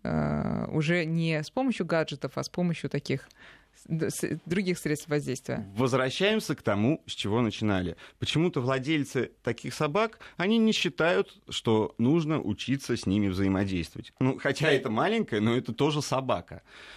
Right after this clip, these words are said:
Speaker 2: И, конечно, научитесь общаться со своим питомцем, и тогда у вас все получится. Ответить на вопрос, как урезонить,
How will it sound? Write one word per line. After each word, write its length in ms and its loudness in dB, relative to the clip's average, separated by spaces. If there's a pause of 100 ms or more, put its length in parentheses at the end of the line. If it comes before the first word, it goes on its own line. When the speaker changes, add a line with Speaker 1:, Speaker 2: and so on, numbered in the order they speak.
(260)
Speaker 2:
И, 180 0
конечно, 640 0 (440)
научитесь 720 2
общаться 480 -2
со 100 -8
своим 240 2
питомцем, 480 2
и 40 2
тогда 320 2
у 60 2
вас 160 0
все 180 -4
получится. 560 -2
Ответить 340 -2
на 60 2
вопрос, 360 2
как 220 -2
урезонить, 580 2